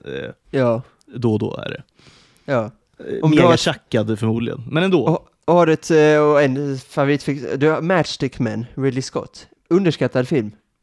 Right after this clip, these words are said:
Speaker 2: tycker jag.
Speaker 1: Ah, okej. Ja, ja.
Speaker 2: Eh, med Sam Rockwell. Då är hans karriär som, <laughs> han spelar väldigt en hypokondrisk människa. Som, eh, och det finns framförallt en grej de fokar på. Eh, vissa skulle hävda lite för mycket, men jag hävdar att det är underbart.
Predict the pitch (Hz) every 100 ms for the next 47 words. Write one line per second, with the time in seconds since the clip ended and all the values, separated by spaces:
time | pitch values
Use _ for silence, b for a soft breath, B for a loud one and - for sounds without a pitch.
0 | _ - 127 220 349 320 160 113 117 117
1 | - - 302 120 120 165 127 123 123 117
2 | 117 - 131 131 127 123 131 151 135 -
3 | - - _ b b b b - 160 170
4 | 156 156 135 - 160 143 131 127 - -
5 | 160 - 147 143 190 180 - 160 175 165
6 | 170 214 143 123 120 165 170 127 120 b
7 | b b b b - 139 131 131 - 147
8 | 156 175 156 165 165 175 170 - 190 127
9 | 123 - 151 175 143 139 - 151 139 -
10 | 123 123 - - _ _ _ _ _ _
11 | - 50 53 55 62 76 62 80 208 202
12 | - 185 220 196 190 185 190 - 127 135
13 | 151 151 151 143 - 131 123 123 117 110
14 | - 131 110 104